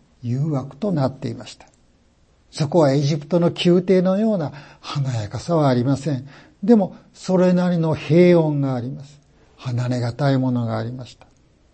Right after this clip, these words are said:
またモーセの心には、「何を今更」という思いもあったでしょう。けれども神様はモーセを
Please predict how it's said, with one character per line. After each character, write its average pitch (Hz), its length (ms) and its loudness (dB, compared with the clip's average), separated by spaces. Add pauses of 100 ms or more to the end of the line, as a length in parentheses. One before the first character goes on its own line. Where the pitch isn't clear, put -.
(340)
ま 131 100 -6
た 117 140 -4
モ 147 220 2
ー - 40 -4
セ 156 120 -6
の 131 100 -4
心 147 400 0
に 156 100 -4
は、 170 300 0 (640)
「何 107 420 -6
を 170 180 -6
今 98 260 -12
更」 127 420 -12 (560)
と 247 160 4
い 247 180 8
う 185 120 -4 (380)
思 147 320 2
い 156 80 0
も 117 200 -6
あ 156 40 -4
っ 170 60 -8
た - 200 -14
で - 120 -20
し - 120 -20
ょ - 40 -20
う。 - 20 -20 (720)
け - 140 -10
れ 254 80 -2
ど 247 100 6
も 156 120 0
神 147 240 0
様 143 260 -4
は 160 260 0 (140)
モ 165 300 0
ー - 40 -8
セ 135 160 -8
を 143 360 0